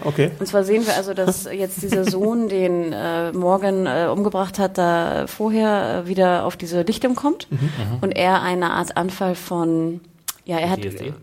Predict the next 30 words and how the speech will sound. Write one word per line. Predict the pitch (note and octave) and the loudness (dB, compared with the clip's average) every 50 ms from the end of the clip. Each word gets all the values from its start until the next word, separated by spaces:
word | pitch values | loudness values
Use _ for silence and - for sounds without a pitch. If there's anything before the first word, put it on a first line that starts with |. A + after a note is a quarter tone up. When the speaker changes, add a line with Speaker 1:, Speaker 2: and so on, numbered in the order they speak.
| - - G3+ G3 G#3 | -12 -10 -6 -2 0
Speaker 2:
ja, | G#3+ A3 A3+ A3 A3 | 2 4 4 4 4
und | A3 G#3+ | 2 0
hat | G#3+ A3 - | -2 -4 -6
sich, | - - - | -10 -8 -6
glaub | A#3 G#3 | -4 -4
ich, | - | -4
auch | G3+ G3+ | -4 -4
eine | A3 A3 E3+ | -4 -4 -4
Art | G3+ - | -6 -4
von | - G#3 F#3+ | -4 -4 -2
Schuld, | F#3+ - - - C#4 C#4+ A#3 D#3+ - - | -2 -2 0 2 4 4 4 2 0 -4
oder? | G#3 F#3+ G#3 B3 G#4+ | -4 -4 -4 -4 -2
Also | G3 F#3 F3 F#3 | -2 -2 0 0
nachdem | F#3+ F#3 F#3 G#3 G3+ G3 | 0 0 0 0 2 2
er | F#3+ | 4
jetzt | F#3+ F#3 F#3 F#3+ - - - | 4 2 0 0 -4 -8 -6
in | - F3+ F#3+ | -4 -4 -2
Therapie | F#3+ G3 F#3+ F#3+ F#3 F#3+ - - A#3+ A#3 | -2 0 0 0 -2 -2 -4 -4 -2 0
war, | A#3+ A3 | 0 2
glaub | - G3+ F#3+ | 2 2 2
ich, | F#3+ G#3 | 2 0
hat | G3+ - | -2 0
er | G3 F3 | -2 -2
auch | F#3 - | -2 -2
gemerkt, | G#3 F#3+ F#3+ F#3 F#3 G3 G3+ G3 - G3+ | 0 2 2 2 2 2 0 -2 -6 -8
was | F#3+ - | -4 -2
er | G3 F3+ | -2 -2
getan | F3+ - - G3+ G3 F#3 F3+ E3+ | -2 -2 0 0 2 2 2 0
hat. | D3+ - - - - - - - | -2 -4 -6 -10 -16 -20 -12 -6
Speaker 3:
Mhm. | - A2 G#2 B2+ | -4 -4 -2 -4